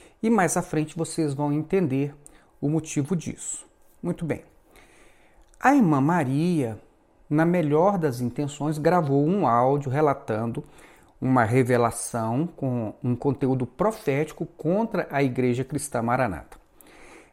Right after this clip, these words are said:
Essa profecia, ela teria sido concedida por Deus a uma amiga sua, a Débora. E logo no início do áudio, Maria declarou que Débora havia autorizado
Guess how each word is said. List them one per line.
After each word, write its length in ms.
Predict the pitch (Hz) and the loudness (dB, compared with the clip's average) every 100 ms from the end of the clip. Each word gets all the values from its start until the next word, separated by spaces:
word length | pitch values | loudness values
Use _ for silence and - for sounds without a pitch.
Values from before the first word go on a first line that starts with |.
| - | -4
Essa 160 | 151 147 | -2 -2
profecia, 580 | 147 139 160 - 160 233 | -2 0 0 0 2 2
ela 140 | 170 | 0
teria 420 | - 139 127 131 | -2 -2 0 -2
sido 320 | 123 - 127 | -4 -4 -4
concedida 540 | 123 135 - 127 117 113 | -2 -6 -4 -4 -2 -4
por 260 | - 127 | -2 -2
Deus 380 | 127 123 180 190 | 0 4 4 2
a 60 | 151 | 0
uma 480 | 147 156 151 139 131 | 0 0 0 -2 -2
amiga 520 | 165 196 226 240 139 | 0 2 2 2 0
sua, 440 | - - 110 95 | -2 -4 -2 0
a 100 | 123 | 0
Débora. 500 | 139 123 110 92 - - - - - - - - _ _ - | 2 4 2 0 -8 -14 -20 -20 -20 -20 -20 -20 _ _ -4
E 380 | 147 147 139 131 | 2 4 4 2
logo 380 | 123 143 240 233 | 2 4 2 2
no 140 | 165 | 0
início 480 | 139 135 165 220 151 | 0 2 0 -2 -6
do 180 | 135 117 | -6 -2
áudio, 500 | 123 147 151 - 110 - - | 2 2 2 -2 -14 -18 -8
Maria 380 | 143 139 127 127 | -2 -2 0 0
declarou 800 | 120 160 226 220 147 135 170 - - - - _ _ - | 0 0 2 2 4 2 0 -4 -20 -20 -20 _ _ -2
que 100 | 277 | 0
Débora 520 | 151 120 123 160 170 | 6 6 6 4 0
havia 400 | 170 139 139 - - | -2 0 -2 -2 -2
autorizado 1120 | 143 160 208 247 247 220 226 202 135 104 98 | 4 6 6 2 2 2 2 2 2 2 0